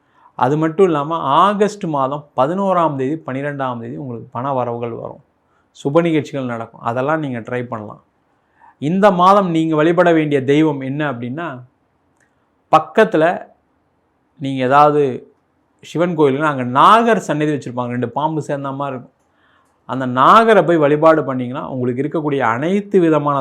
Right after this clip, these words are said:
தோஷங்கள், முக்கியமா ராகு திசை நடக்குது அப்படின்னா கண்டிப்பா நாகர் வழிபாடு பண்ணுங்க. எல்லா சிவாலயங்களும் வச்சிருப்பாங்க, இல்ல பக்கத்துல அரசர் மரத்துக்கு கீழே விநாயகரும் ரா-, நாகரும் வச்சிருப்பாங்க. அங்க போய் ஒரு மூணு சுத்தி சுத்தி வந்து நல்லா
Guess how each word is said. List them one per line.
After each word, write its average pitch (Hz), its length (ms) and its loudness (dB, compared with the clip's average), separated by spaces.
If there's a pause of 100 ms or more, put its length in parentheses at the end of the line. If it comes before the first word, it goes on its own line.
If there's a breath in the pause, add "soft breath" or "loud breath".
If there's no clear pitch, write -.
(120)
தோஷங்கள், 131 380 -4
முக்கியமா 151 300 -4
ராகு 156 320 2
திசை 147 240 -6
நடக்குது 139 340 -6
அப்படின்னா 143 180 -10
கண்டிப்பா 151 440 -6
நாகர் 165 420 0
வழிபாடு 131 360 -4
பண்ணுங்க. 120 300 -16 (560)
எல்லா 139 520 6
சிவாலயங்களும் 156 580 0
வச்சிருப்பாங்க, 147 360 -6
இல்ல 170 240 -2
பக்கத்துல 165 340 0
அரசர் 165 420 2
மரத்துக்கு 143 360 -6
கீழே 165 160 -6 (480)
விநாயகரும் 165 640 0
ரா-, 135 440 -4 (120)
நாகரும் 147 500 0
வச்சிருப்பாங்க. 123 320 -8
அங்க 135 260 -2
போய் 160 160 0
ஒரு 156 140 0
மூணு 143 240 -6
சுத்தி 160 260 -8
சுத்தி 147 140 -6
வந்து 151 180 -8
நல்லா 143 440 -2